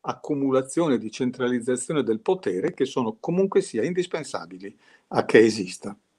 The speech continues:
materialmente uno Stato. Poi c'è, vi dicevo, l'elemento di rottura rivoluzionaria, quando si dice: "Basta, il sovrano non è lui, il sovrano siamo noi", eh, e, eh,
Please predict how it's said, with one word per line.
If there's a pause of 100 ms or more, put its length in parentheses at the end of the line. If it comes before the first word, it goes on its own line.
(100)
materialmente (380)
uno
Stato. (1040)
Poi
c'è,
vi
dicevo,
l'elemento
di
rottura
rivoluzionaria,
quando
si
dice:
"Basta,
il
sovrano
non
è
lui,
il
sovrano
siamo
noi", (2250)
eh,
e,
eh,